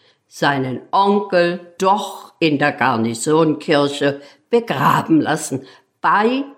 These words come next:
seinem ungeliebten Vater. Bis zum Zweiten Weltkrieg ging das.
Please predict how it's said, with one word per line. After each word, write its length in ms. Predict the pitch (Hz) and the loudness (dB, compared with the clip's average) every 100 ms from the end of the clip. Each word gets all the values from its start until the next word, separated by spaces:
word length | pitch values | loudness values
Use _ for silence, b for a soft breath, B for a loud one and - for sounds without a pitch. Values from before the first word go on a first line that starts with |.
| _ | _
seinem 880 | - 151 139 160 175 190 185 190 - - - | -12 -2 0 2 2 2 2 0 -4 -10 -2
ungeliebten 1200 | 214 269 285 277 247 190 151 165 - - 196 214 | 0 2 0 0 -2 -2 -4 -8 -10 -2 -2 -2
Vater. 640 | - - 127 - - - - _ _ _ _ B B B B | -4 -2 -2 -4 -12 -14 -14 _ _ _ _ B B B B
Bis 440 | 277 294 - - | 0 0 -2 0
zum 240 | - 262 262 | 2 0 0
Zweiten 640 | - 208 196 196 - 196 | -2 0 0 0 0 0
Weltkrieg 720 | 160 143 - - - 160 139 | 2 2 0 -4 -4 -2 -2
ging 320 | - 131 131 - | 0 -2 -2 -8
das. 500 | 165 - - - | -10 -8 -8 -8